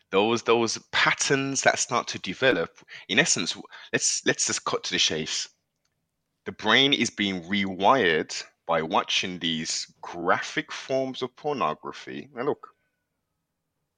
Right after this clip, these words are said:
pornography is pornography, but we can see there's different types. We've got real graphic, hard, violent stuff, which now is becoming the norm.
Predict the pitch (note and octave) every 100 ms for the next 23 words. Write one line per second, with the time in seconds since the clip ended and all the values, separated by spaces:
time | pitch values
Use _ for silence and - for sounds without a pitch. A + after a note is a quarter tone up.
0 | _ _ _ _ _ - G#2 A2+ C3 C#3
1 | - G#2+ E2 - F2 D#2+ D#2+ D#2 - D2+
2 | - D#2 - _ _ - F#2 - F2+ -
3 | F2 D#2+ - - D2+ - - D2 - -
4 | - - _ _ _ _ F2 E2+ D#2 E2
5 | F#2 F2+ - F2 E2+ - E2 - - -
6 | - - - - - - F2+ F2+ F#2 F2+
7 | E2+ - - - - - - E2+ - F#2
8 | G2 F2+ E2+ - - F#2 - - - _
9 | - - - _ F2+ - - F#2+ A2+ D#2+
10 | F2+ - F#2 - - - E2 D#2+ - _
11 | - G2+ A#2+ C#3 D#3+